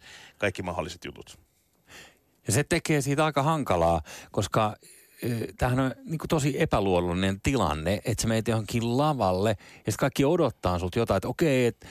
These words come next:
Speaker 2: et toivottavasti sanoo jotain hauskaa, <clears throat> toivottavasti se,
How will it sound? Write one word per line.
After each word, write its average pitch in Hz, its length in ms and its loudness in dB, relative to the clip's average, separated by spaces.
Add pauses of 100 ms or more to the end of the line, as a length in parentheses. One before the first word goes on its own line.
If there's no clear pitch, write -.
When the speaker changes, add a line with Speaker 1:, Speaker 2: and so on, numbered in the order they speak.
(200)
Speaker 2:
et - 140 -6
toivottavasti 175 300 -2
sanoo 127 180 0
jotain 104 200 0
hauskaa, 156 760 0 (300)
<clears throat> 165 300 -2
toivottavasti 151 440 0
se, 113 240 2